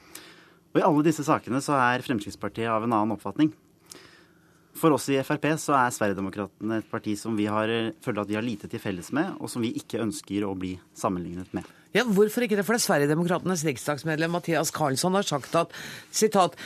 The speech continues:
Speaker 2: «Til tross for forskjellene står Sverigedemokratene og F R P nærmere hverandre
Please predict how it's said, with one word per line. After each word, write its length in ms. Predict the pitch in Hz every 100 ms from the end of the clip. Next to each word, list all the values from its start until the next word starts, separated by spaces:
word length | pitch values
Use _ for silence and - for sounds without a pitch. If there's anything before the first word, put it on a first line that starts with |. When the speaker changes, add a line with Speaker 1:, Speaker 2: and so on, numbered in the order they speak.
| - -
Speaker 2:
«Til 80 | 240
tross 380 | - 170 143 -
for 160 | 214 208
forskjellene 540 | 226 - 151 147 202 285
står 320 | - 190 185
Sverigedemokratene 800 | - 170 131 131 143 147 147 165
og 80 | 170
F 140 | 156 175
R 60 | 170
P 140 | 170 - - -
nærmere 480 | 175 180 147 120 120
hverandre 480 | 131 139 147 156 208